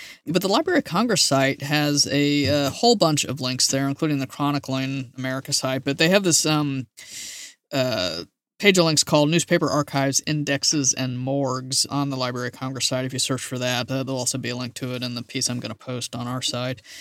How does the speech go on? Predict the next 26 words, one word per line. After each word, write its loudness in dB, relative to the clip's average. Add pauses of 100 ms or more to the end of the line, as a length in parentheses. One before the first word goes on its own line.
(200)
And 2
you 4
can 4
find, 6
uh, 8
many 4
digitized 4
publications 2
there, 4
including 0
African-American 0
newspapers, 2
Mexican-American 2
newspapers, 0
and 0
also 2
Cherokee, 0 (120)
uh, -10
newspapers, -6
'cause 0
the 0
Cherokee 0
had -2
a 0
written -4
language, 0